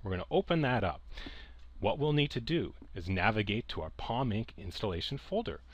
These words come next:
The default for the Palm Ink will be located in C, Program Files, and Palm Ink. Open up this file now, and you'll need to copy and paste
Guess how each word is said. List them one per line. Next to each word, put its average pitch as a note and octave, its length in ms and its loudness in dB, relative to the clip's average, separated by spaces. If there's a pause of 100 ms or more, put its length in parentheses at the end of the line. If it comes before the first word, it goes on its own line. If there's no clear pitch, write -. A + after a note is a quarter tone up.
(360)
The C#3 100 4
default B2+ 480 2
for - 80 -6
the F2+ 60 -6
Palm A#2 320 0
Ink F#2 180 -4
will A2 80 2
be F#2+ 280 -4 (120)
located G#2 440 0
in G#2+ 120 0
C, F#2 540 -6 (500)
Program F#2 640 0
Files, D#2 640 -6 (1000)
and D#3+ 240 0
Palm - 440 0
Ink. - 400 -12 (1300)
Open F#2+ 280 0
up F#2+ 220 2
this G#2+ 200 0
file A#2 420 4
now, C#3 420 2 (720)
and C#3 160 4
you'll D3+ 120 8
need D3+ 240 4
to - 80 -6
copy F3 440 4
and F#3 120 4
paste - 500 0